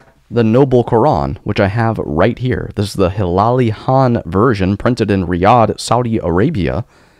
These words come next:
And you might think, "Oh, well, I have the Noble Quran, it doesn't say that." Well, you may want to look at the, at the front and look at what the publishing date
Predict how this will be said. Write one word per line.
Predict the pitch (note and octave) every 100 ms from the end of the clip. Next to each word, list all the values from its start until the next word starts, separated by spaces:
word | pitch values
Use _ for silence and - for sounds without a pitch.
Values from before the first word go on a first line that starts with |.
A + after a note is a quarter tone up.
| _ -
And | A2+ A2+ D#2+ A2
you | G3
might | E3 C3
think, | C3+ A2
"Oh, | E3+
well, | C#3+ A#2+
I | F2+ B2+
have | A#2 G3+ G#3
the | A2+
Noble | F#2 F#2+
Quran, | - D#2+ G2+
it |
doesn't | A2+ G#2+ F2
say | G3
that." | G3 B1 -
Well, | G2+ G2+ - - -
you | A#2
may | G#3
want | A#3 D#3
to |
look | B2+ D#3 -
at | -
the, | - G2+ -
at | -
the | F#2
front | - A3+ C3 A2
and | - D3
look | D3+
at | B2+
what | -
the | -
publishing | - D#3+ D3 - A2+
date | G2 G2+ A#2